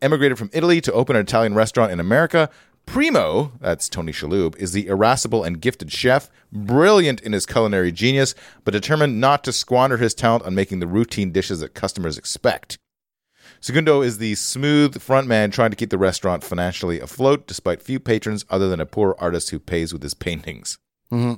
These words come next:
Speaker 1: The owner of the nearby Pascal's restaurant, that's, uh, Ian Holm, enormously successful despite its mediocre fare, offers a solution. He will call his friend, a big-time jazz musician,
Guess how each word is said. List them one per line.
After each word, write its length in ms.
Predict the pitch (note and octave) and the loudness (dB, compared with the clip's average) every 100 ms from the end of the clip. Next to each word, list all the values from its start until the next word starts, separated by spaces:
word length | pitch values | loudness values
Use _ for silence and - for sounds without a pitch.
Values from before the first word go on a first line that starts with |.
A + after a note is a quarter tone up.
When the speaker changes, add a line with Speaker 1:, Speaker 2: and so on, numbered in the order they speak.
| - _ _ _ - | -10 _ _ _ 0
Speaker 1:
The 120 | B2+ | 4
owner 240 | D3 E3 | 4 4
of 100 | B2 | 4
the 80 | A#2 | 2
nearby 360 | B2+ C3+ A#2 G#2+ | 2 2 4 2
Pascal's 640 | - G#2+ - C#3+ F#3 E3 | 0 -4 0 2 2 2
restaurant, 600 | G2+ D#2 - D#2 D2 G#2 - | -2 -4 -4 -4 -4 -4 -6
that's, 320 | E2 C#2 - - | -6 -4 -4 -4
uh, 160 | C2 C2 | -4 -6
Ian 180 | D2 C2 | -8 -2
Holm, 300 | G2+ C#2+ - _ _ _ _ _ _ - | -2 -2 -10 _ _ _ _ _ _ -6
enormously 460 | F#2 C3 C#3+ - G2+ | 2 2 2 -2 -6
successful 540 | E2+ - F3 - D#2+ | -4 0 2 0 -4
despite 340 | D#2+ - G#2 E2+ | -4 0 2 0
its 140 | - | -2
mediocre 400 | F#2 F#2 D#2+ C#2 | -2 0 -2 -6
fare, 380 | - A#2 D#2 - | 0 2 2 0
offers 260 | F2 F#2+ D#2 | -4 -4 -4
a 80 | |
solution. 480 | - B2 E3 - D2 - - - | -4 -4 -6 -6 -12 -16 -20 -8
He 100 | - | -2
will 120 | G#2 | 0
call 200 | - C3+ | 2 2
his 100 | D#3+ | 0
friend, 320 | - C#3+ G2 F2+ | 0 2 2 -2
a 60 | F2+ | -2
big-time 500 | B2+ C3 C#3+ C3 B2+ | -2 0 0 0 2
jazz 280 | C3+ C3+ | 2 2
musician, 540 | C3+ C3+ D#3+ - E2 | 0 0 0 0 -4